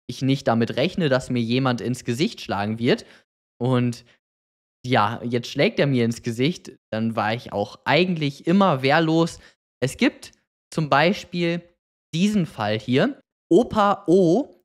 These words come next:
ist siebenundneunzig Jahre alt. Er ist aufgrund von einer Krankheit ans Bett gefesselt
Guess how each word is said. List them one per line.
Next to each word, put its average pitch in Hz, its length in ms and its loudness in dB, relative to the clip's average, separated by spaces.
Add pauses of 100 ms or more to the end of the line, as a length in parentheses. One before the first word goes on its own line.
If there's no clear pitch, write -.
ist - 520 0
siebenundneunzig 160 960 0
Jahre 117 380 2
alt. 90 340 -8 (320)
Er 135 140 2
ist - 280 0
aufgrund 151 480 -2
von 147 160 -4
einer 117 300 -2
Krankheit 143 720 -2 (300)
ans 135 400 -2
Bett - 400 -6 (160)
gefesselt 139 720 -2